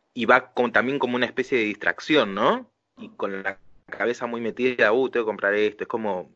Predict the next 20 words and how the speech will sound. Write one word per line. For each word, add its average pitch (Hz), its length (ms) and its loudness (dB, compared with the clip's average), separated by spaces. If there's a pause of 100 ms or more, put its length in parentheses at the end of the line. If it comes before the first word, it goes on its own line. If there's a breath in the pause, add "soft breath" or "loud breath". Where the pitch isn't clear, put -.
un 117 100 -10
divertimento, 107 640 0 (100)
en 101 100 -6
el 98 100 -2
fondo. 92 420 -4 (680 loud breath)
Y 117 80 2
la 113 100 6
última 127 380 8
vez 123 200 6
que - 120 -2
fui 123 360 0
al 120 160 6
súper, 147 400 0
llegué 117 180 -2
muy 123 140 -2
angustiado 131 520 2
porque 107 320 -2
había 113 360 0
un 143 200 -12
silencio, 131 800 -4